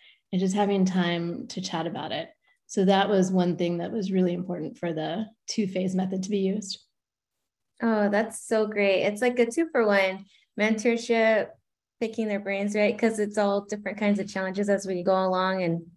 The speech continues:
Speaker 2: I can't imagine applying <laughs> for college now like I did back then. So what did the high school students' digital storytelling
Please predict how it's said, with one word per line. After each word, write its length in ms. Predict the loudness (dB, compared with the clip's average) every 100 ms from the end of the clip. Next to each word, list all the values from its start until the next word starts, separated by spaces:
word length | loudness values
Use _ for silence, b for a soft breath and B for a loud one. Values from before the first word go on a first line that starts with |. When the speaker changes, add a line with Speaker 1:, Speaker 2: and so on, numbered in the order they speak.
| _ _ _ -2
Speaker 2:
I 60 | 2
can't 200 | 4 4
imagine 360 | 4 2 0
applying 280 | 0 4 4
<laughs> 0 |
for 120 | 4
college 500 | 4 4 6 4 2
now 240 | 0 0 0
like 220 | -2 -4
I 60 | -4
did 200 | -6 -6
back 220 | -8 -4
then. 340 | -4 -4 -8 B B B B _
So 600 | 2 6 8 8 6 2
what 260 | 4 4 4
did 240 | 0 2
the 160 | 2 4
high 160 | 2
school 300 | 0 -2 -4
students' 480 | -4 -4 -2 -2 -4
digital 360 | -6 -4 -4 -4
storytelling 840 | -2 2 2 0 -2 -2 -6